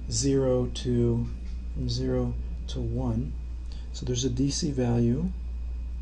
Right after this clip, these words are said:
There'd be a value at, at all values of n. Okay, so I'll just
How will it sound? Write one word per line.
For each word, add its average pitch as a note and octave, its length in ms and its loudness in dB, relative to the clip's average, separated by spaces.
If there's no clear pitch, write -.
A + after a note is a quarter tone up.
There'd A#2+ 200 0
be B2 120 4
a A#2 60 2
value B2 580 2
at, B2 440 -4
at - 200 -4
all D3 500 4
values B2+ 460 0
of A#2 140 -2
n. A2+ 360 -2
Okay, A#2+ 260 -4
so - 220 -4
I'll - 100 -4
just - 420 -4